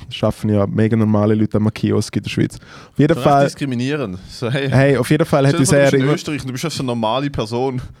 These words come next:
Speaker 2: und schaffst einen Kiosk.
Speaker 1: <laughs> Und
Speaker 2: Was
Speaker 1: alle haben das
Speaker 2: ist mit
Speaker 1: Gefühl,
Speaker 2: ihm
Speaker 1: und alle,
Speaker 2: falsch?
Speaker 1: und weißt, alle reden
Speaker 2: David.
Speaker 1: so, „Hallo, ich hätte gern eine Schachtel <laughs> Parisien.“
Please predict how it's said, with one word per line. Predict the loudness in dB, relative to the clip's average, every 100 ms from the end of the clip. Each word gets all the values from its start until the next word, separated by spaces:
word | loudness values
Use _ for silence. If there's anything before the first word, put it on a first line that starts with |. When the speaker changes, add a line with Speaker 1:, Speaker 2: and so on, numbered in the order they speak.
| _
Speaker 2:
und | -10
schaffst | -8 -8 -8
einen | -8
Kiosk. | -8 -6 -2 -2 -4
Speaker 1:
<laughs> | -16 -16 -20 -6
Und | 0
Speaker 2:
Was | 2
Speaker 1:
alle | 4 4
haben | 2
das | 0
Speaker 2:
ist | 2
mit | 4
Speaker 1:
Gefühl, | 4
Speaker 2:
ihm | 0 -2 2
Speaker 1:
und | 4
alle, | 4 2
Speaker 2:
falsch? | -2
Speaker 1:
und | 0
weißt, | 2
alle | 4 4 4
reden | 4
Speaker 2:
David. | 2 2
Speaker 1:
so, | 4 4 2 -4 -20 0
„Hallo, | 2 4 4 4 4 4
ich | 4 4
hätte | 4 2 2
gern | 2 4 2 2
eine | 2 2
Schachtel | 4 4 4 2 -2 0 2 0
<laughs> |
Parisien.“ | 0 0 2 0 0 -4